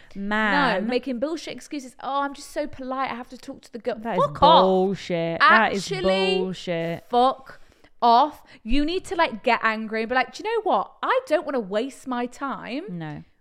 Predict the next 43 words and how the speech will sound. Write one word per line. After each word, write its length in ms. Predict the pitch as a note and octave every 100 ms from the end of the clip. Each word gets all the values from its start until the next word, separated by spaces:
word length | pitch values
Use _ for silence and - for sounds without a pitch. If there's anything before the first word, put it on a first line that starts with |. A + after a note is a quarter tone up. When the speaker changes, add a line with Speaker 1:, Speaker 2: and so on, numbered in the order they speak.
| -
Speaker 2:
with 300 | G#3 A#3 A#3+
a 40 |
guy 260 | A#3 G#3+ A3+
like 200 | A3+ A3+
this." 220 | A#3+ A#3+
'Cause 60 | G3+
Speaker 1:
With 80 |
Speaker 2:
I, 20 | A#3
Speaker 1:
this 140 | A3
man 260 | G#3 G3 F#3
child. 280 | F3 D3+ C4
Speaker 2:
I 100 | D4+
feel 420 | - D#4+ D#4 E4+
like 400 | E4 D#4 D4+ - -
you 220 | B3 C#4+
could 280 | F4 E4+ A3
ride 300 | A#3 C#4+ D4+
it 60 |
out 240 | C#4 C#4 B3+
for 80 |
another 180 | A#3+ A#3+
year 240 | B3 C4+ C4+
or 60 |
so, 240 | C4 C4 A3
but 160 | G#3
then 200 | A3+ A3+
you 140 | A#3 A3
will 120 | A3+
just 240 | C#4 -
regret 400 | A3+ G#3+ C#4 C4+ -
the 80 |
time 460 | G#3 - A#3+ B3 A#3+
you 100 | A#3+
wasted. 560 | G3 C#4 E4+ - - D4 F4+ -
Speaker 1:
Wasted. 120 | - - - - - -
Speaker 2:
I 120 | A#3+
do, 320 | C4 B3 B3+
Speaker 1:
Mm. 60 | C4+
Speaker 2:
and 120 | B3 B3
I 80 |
just 320 | A#3+ C#4 - -
feel 260 | C4+ C4
like 520 | C4 A#3 A3 A3 -